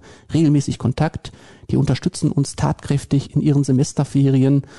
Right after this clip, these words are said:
Wir machen gemeinsam Wettbewerbe mit, Architekturwettbewerbe, auch sehr erfolgreich. Wir haben jüngst zwei Wettbewerbe noch gewonnen tatsächlich und halten so natürlich auch Kontakt und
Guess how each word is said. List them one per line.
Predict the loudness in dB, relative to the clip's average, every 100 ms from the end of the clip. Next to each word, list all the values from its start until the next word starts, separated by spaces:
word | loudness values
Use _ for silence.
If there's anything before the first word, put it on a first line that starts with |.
| -20 -8
Wir | -2
machen | 0 0
gemeinsam | 0 2 2 2 2 2 2 0
Wettbewerbe | -2 -2 2 2 2
mit, | 2 2
Architekturwettbewerbe, | -2 -2 -4 -2 0 0 -2 -2 0 0 0
auch | -2
sehr | 0 0
erfolgreich. | 0 0 0 0 0 0 -4 -20 -20 -12 -2
Wir |
haben | 0 2
jüngst | 0 -2
zwei | -4 0 0
Wettbewerbe | 0 0 2 2 2
noch | 0 0
gewonnen | -2 2 2 2
tatsächlich | -2 -2 -4 0 -2 -2 -10 -20 -20 -12
und | -2 -2 0
halten | -2 0
so | 2 2
natürlich | 0 -4 -4
auch | -4
Kontakt | -2 -4 -4 -8 -4
und | 0 0 -2